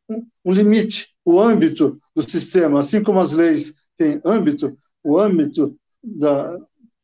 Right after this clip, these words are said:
daquele arcabouço jurídico, o âmbito daquele entendimento, também temos o âmbito do,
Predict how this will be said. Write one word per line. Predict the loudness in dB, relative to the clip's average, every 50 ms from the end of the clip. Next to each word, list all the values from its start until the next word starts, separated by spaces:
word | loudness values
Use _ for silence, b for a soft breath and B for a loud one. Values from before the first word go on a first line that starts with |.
| _ _ _
daquele | -4 -4 -4 -4 -6 0 2 2 4 4 4
arcabouço | 2 2 2 0 2 4 4 4 4 2 -2 -2
jurídico, | 2 2 4 4 4 4 2 0 -2 0 2 2
o | 4 4
âmbito | 4 2 2 0 -2 -6 -10 -12 b b b b b _ _
daquele | -4 -2 -2 -2 0 0 0 2 2 2 2
entendimento, | 0 0 0 -2 -2 0 -2 -2 0 0 2 2 0 -2 -6 -12 _ _ _
também | -2 0 0 0
temos | 2 2 2 2 2 2
o | 4 4
âmbito | 4 2 2 0 0 0 -2
do, | -2 -4